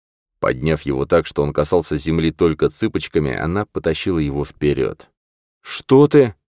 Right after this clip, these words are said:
Женщина набрала скорость, мощно работая ногами, погружаясь по щиколотку в песок.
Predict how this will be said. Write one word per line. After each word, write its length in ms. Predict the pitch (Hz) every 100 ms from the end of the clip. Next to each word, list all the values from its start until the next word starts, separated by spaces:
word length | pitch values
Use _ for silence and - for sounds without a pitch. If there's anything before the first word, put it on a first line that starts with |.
| _ _ _ -
Женщина 500 | 67 78 76 73 67
набрала 420 | 67 65 69 69
скорость, 540 | - - 82 69 -
мощно 340 | 73 87 80 78
работая 380 | 78 82 80 73
ногами, 500 | 73 76 92 78 65
погружаясь 720 | 82 80 80 76 104 92 -
по 180 | - 80
щиколотку 600 | - 82 82 78 - 78
в 100 | -
песок. 560 | 73 - 53 50 _